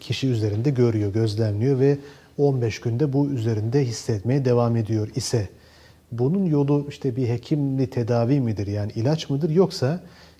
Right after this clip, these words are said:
kendine telkin vermek, işte birilerinin moral motivasyon sağlaması, olumlu düşünmeye çalışması falan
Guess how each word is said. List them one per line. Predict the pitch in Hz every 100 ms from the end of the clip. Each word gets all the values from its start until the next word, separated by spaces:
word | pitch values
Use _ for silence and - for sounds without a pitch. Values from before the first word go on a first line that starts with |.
| -
kendine | 139 123 127 135
telkin | 127 123 117 131 123
vermek, | 123 117 123 123
işte | - - 113
birilerinin | 123 120 120 120
moral | 117 123 117
motivasyon | 120 110 120 113 - 123
sağlaması, | - 120 117 117 113 -
olumlu | 120 127 127 123
düşünmeye | 113 - 120 120
çalışması | 113 127 120 - 113 110
falan | 127 123